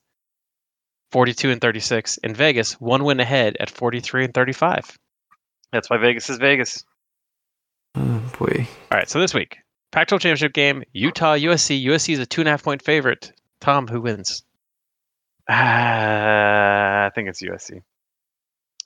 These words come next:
Speaker 2: I don't know. I don't, I don't, <sighs> I don't know. I think Caleb, Caleb Williams cements his, uh,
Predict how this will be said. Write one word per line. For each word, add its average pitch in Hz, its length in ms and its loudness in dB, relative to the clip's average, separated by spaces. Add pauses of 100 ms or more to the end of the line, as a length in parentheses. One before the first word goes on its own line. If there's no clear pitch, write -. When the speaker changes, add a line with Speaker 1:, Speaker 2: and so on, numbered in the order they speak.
(720)
Speaker 2:
I 107 120 0
don't 95 80 -4
know. 92 120 -10 (220)
I 120 80 0
don't, 127 200 2
I 117 120 2
don't, 117 240 -2 (140)
<sighs> - 1120 -18
I 175 100 -2
don't 92 160 -2
know. 90 140 -14 (1080)
I 131 80 -4
think 139 140 -2
Caleb, 123 320 2 (400)
Caleb 131 240 4
Williams 120 320 0
cements 107 680 -4
his, 101 340 -2
uh, 95 280 4